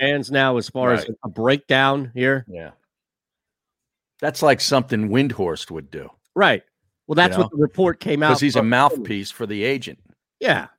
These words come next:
Speaker 2: Right.
Speaker 1: So, <sighs> I, I don't know.
Speaker 2: Wow.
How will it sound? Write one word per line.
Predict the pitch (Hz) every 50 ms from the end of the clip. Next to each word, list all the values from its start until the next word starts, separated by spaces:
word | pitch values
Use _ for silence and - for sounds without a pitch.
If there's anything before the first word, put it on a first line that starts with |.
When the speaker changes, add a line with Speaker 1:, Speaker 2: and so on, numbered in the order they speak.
| _ _ _ _
Speaker 2:
Right. | 104 87 71 - _ _ - 95 - _ _ _ _ _ _ _ _ _ _ _ _ _ _ _ _ _ _ _
Speaker 1:
So, | - - 196 190 175 170 - _ _
<sighs> | - - - - - - - - - - _ _ _ -
I, | 117 117 113 113 127
I | 120
don't | 113 110 95
know. | 85 78
Speaker 2:
Wow. | 73 69 65